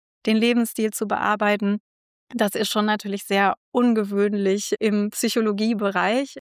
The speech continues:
Aber ich merke auch immer wieder, dass, dass Leute das sehr spannend finden.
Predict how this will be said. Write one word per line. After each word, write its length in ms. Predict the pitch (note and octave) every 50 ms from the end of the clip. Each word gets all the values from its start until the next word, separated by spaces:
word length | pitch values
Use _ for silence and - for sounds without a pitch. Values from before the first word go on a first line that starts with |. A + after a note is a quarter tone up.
| _ _ _ _ _ -
Aber 260 | - A3 A#3 A3 G3+
ich 80 | A3+ -
merke 360 | A#3+ A3+ A#3 B3 C#4+ - C4+
auch 100 | C4 -
immer 320 | - C4 C4 C4 C4 B3
wieder, 260 | A#3+ B3 B3 A#3+ A#3+ A#3
dass, 340 | - A#3+ A#3+ - - - - - -
dass 180 | A3+ A3+ -
Leute 220 | B3 A#3+ B3+ - A#3
das 160 | A#3 A3+ -
sehr 120 | A#3+ A3+
spannend 400 | A3+ - - A#3+ A3+ G#3 G3 F3
finden. 640 | - - - F3 F3 F3 F3+ _ - F3 F3 _ _